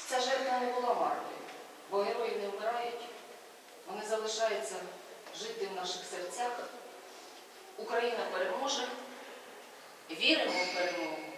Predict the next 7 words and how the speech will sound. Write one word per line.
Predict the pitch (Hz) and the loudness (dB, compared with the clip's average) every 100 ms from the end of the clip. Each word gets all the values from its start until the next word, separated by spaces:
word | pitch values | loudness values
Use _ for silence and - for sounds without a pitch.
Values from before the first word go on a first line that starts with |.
| - - - - | -12 -14 -16 -10
і | 190 | -6
наближаємо | 190 185 185 185 - - - | -6 -4 -4 -4 -6 -8 -10
перемогу. | 185 - - - - - - - - - - - - - - | -12 -12 -12 -12 -14 -10 -8 -6 -8 -10 -10 -12 -12 -14 0
Це | - | 6
наше | - - - | 8 6 4
святе | - 208 202 196 247 | 2 0 0 -2 -2
місце, | 277 - 247 | -4 -4 -4